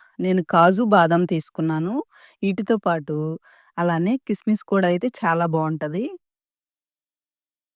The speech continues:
ఇవి ఎర్రగా వేగిన తర్వాత ఇవి నెయ్యిలోనే వేయించండి. చాలా రుచిగా ఉంటది. ఈ వేగినవన్నీ కూడా తీసి పక్కనుంచేద్దాం.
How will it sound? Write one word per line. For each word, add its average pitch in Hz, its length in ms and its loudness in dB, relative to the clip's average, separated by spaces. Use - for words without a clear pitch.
ఇవి 196 140 2
ఎర్రగా 196 400 2
వేగిన 175 340 2
తర్వాత 165 360 -2
ఇవి 196 260 2
నెయ్యిలోనే 202 640 4
వేయించండి. 165 760 -2
చాలా 175 380 -2
రుచిగా 170 400 -4
ఉంటది. 156 440 -2
ఈ 190 120 -4
వేగినవన్నీ 196 640 2
కూడా 190 240 -2
తీసి 202 340 -4
పక్కనుంచేద్దాం. 160 800 -4